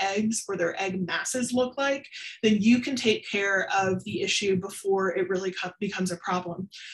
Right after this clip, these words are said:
So slug eggs are quite distinct. They're in little clusters. Um, they're very small. They're, like, the size of maybe, like, a B B, um, but they're clear, and they're clear, or sometimes they're a little bit of, like, a creamy white color.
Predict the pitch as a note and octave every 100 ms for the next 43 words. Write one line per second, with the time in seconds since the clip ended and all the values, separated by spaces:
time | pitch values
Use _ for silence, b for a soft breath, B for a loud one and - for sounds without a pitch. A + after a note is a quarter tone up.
0 | - - G3 - G3 A#3 D4 D4 C#4 -
1 | G#3 G3 - - - E4+ - E4+ - -
2 | A3+ C4 - - G#3+ G#3 G3+ G#3 G3+ B3+
3 | B3+ - A#3+ - A#3+ A#3 A3+ G#3 B B
4 | B - G3+ G3 G3 G3+ G3+ D4 F4+ -
5 | - G3 G3+ G3 F#3+ G#3 G#3+ A3 G#3 G3+
6 | G3+ G3 F#3+ F#3+ F3+ E3+ G3+ G#3+ A3+ A3+
7 | A#3+ B B - G3+ F#3+ G3 F#3+ - -
8 | - C#4+ G#3 - - - - G#3 F#3+ -
9 | F4 E4+ D#4 - G#3+ - B3 B3 B3 A3
10 | G#3 G#3+ G#3 G3+ F#3+ F#3 F#3 E3+ - A#3
11 | A3 G3+ F3+ F#3 F#3 - G#3+ A3+ A#3